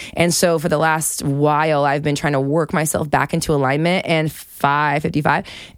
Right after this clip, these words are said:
is it? No, five fifty-nine. It's okay. I don't have my glasses on. <laughs> And I'm finally in a space where, like, I'm like, "Oh my God, I love what I'm talking about.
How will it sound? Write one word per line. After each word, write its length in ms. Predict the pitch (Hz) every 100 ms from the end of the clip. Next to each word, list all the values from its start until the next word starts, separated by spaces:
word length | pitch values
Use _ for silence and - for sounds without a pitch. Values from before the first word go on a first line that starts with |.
| -
is 140 | 196
it? 180 | 247 -
No, 180 | 151 143
five 200 | - 156
fifty-nine. 340 | - - - -
It's 120 | -
okay. 100 | -
I 20 |
don't 100 | 156
have 60 | -
my 80 |
glasses 320 | - 165 208 -
on. 180 | 185 - _
<laughs> 100 | 202 - 254 190 - - 208 - _ - 151 - - - 453 453 440 - 277
And 220 | 214 220 214
I'm 240 | 196 196
finally 760 | 185 196 190 185 185 180 185 175 _ _ _ _ _ _ _ - - _
in 100 | 175
a 80 | 165
space 560 | - - 170 160 175 165
where, 200 | 156 156
like, 300 | 139 - - - - -
I'm 100 | 170
like, 140 | 180 -
"Oh 160 | 196
my 140 | 208 196
God, 140 | 202
I 60 | 190
love 200 | 180 180
what 80 | 180
I'm 100 | 170
talking 340 | 175 156 151
about. 300 | 139 131